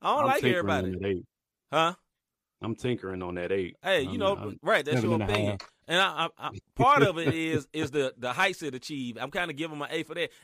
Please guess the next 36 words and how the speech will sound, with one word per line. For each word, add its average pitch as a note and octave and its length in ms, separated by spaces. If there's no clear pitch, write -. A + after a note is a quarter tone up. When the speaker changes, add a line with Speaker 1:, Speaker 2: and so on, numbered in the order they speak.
Speaker 1:
And A3+ 200
I G#3 60
was F3+ 280
Speaker 2:
Yeah. D#3 120
Speaker 1:
impressed. F#3+ 480
I F3+ 120
didn't F#3+ 220
expect E3 420
so D3 140
much, C#3+ 360
uh, A#2 240
godly C3+ 380
content C#3+ 500
coming A2+ 260
out G#2 140
of G2 80
that. F#2 180
Not E3 220
saying D#3 260
I, C3+ 160
I - 60
knew F3 160
that D3 120
was A2+ 120
Christian, D#3 440
but B2+ 120
I C3 80
thought D3 240
there B2 80
was B2+ 100
gonna A#2+ 140
be B2 140
more, B2 360
uh, A2 300
Christian D3+ 460
adjacent A2+ 520